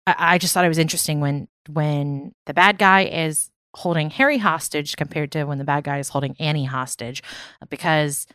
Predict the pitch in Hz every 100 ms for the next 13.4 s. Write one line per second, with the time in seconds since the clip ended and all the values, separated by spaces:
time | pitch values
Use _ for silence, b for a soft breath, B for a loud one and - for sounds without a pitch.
0 | _ _ 214 214 190 165 165 180 202 -
1 | 175 - - 190 190 240 285 254 - 147
2 | 151 156 147 151 135 - _ _ _ _
3 | _ _ - - 226 196 220 - 226 226
4 | - 240 240 165 - 202 247 269 262 180
5 | 160 B B B - 196 175 160 147 -
6 | _ _ - 165 147 139 165 240 226 202
7 | 175 151 156 135 170 156 143 139 - 170
8 | 170 170 156 131 - _ 156 - 151 143
9 | - - 139 135 170 170 170 175 B B
10 | B - 147 175 180 180 160 147 - -
11 | 143 151 143 151 139 139 135 139 - 147
12 | 151 151 147 165 220 214 170 - 151 143
13 | 139 - 139 139